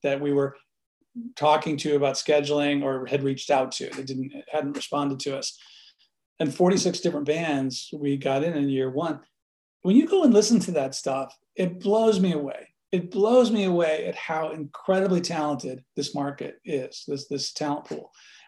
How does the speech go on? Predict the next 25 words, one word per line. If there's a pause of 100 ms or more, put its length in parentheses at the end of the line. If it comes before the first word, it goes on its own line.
We've
got
so
many
great
bands,
and
they're
not
just
bands, (220)
the
songs
are
good. (280)
It's
like
there
are
bands
writing
good
songs,
and, (460)
and